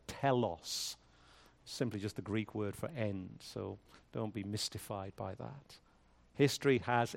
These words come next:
its great end point, the return, the second coming of Jesus Christ. Not to come in a state of humility and weakness,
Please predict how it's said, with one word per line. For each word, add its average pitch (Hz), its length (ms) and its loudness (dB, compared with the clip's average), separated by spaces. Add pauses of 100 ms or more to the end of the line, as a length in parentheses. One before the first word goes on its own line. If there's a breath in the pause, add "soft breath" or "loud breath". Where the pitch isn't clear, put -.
its 123 320 0
great 113 480 0 (240)
end 120 400 -2
point, - 760 -12 (920)
the 110 140 0
return, 110 720 4 (360)
the 110 100 -6
second - 560 0
coming 113 340 -4
of 98 140 -6
Jesus 104 400 -8
Christ. - 520 -12 (840 soft breath)
Not 214 440 12
to 220 120 12
come 220 360 12
in 202 100 12
a 196 60 12
state 190 400 12
of 180 120 10
humility 196 840 12
and 123 220 6
weakness, 190 880 10